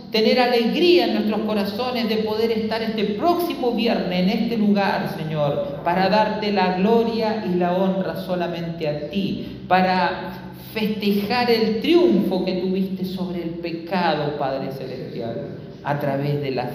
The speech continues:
sangre preciosa de Jesús. Gracias, Padre Celestial, por todas las cosas. Quédate con nosotros, síguenos acompañando y bendiciendo en el nombre poderoso de tu Hijo amado, nuestro Señor y Salvador Jesucristo.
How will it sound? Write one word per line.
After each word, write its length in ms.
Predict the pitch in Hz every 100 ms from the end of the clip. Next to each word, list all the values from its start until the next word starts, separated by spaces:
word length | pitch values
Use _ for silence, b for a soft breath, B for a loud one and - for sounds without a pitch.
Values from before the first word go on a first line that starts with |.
| 123
sangre 480 | - 127 120 120 117
preciosa 540 | 113 113 - 113 101 110
de 140 | 101
Jesús. 680 | 101 113 - 104 - - - B B B
Gracias, 520 | 135 175 185 180 156 147
Padre 340 | 151 143 143
Celestial, 920 | 143 139 135 143 135 127 - - - -
por 320 | 143 147 -
todas 240 | 165 165
las 120 | 151 156
cosas. 300 | 139 135 139
Quédate 400 | 165 170 170 160
con 160 | 151
nosotros, 680 | 151 151 147 123 - - -
síguenos 440 | 170 165 165 160
acompañando 1120 | 160 151 143 143 139 165 202 208 208 - - -
y 100 | 151
bendiciendo 760 | 139 135 139 139 - 185 190 185
en 100 | 165
el 240 | 131 131 143
nombre 340 | 180 180 165
poderoso 500 | - 131 131 147 147
de 40 |
tu 160 | - -
Hijo 100 | 123
amado, 680 | 131 165 170 165 - - -
nuestro 280 | 143 139 135
Señor 680 | 135 127 131 160 185 - -
y 40 | -
Salvador 580 | 120 117 117 143 156 -
Jesucristo. 760 | 151 151 - 107 104 127 123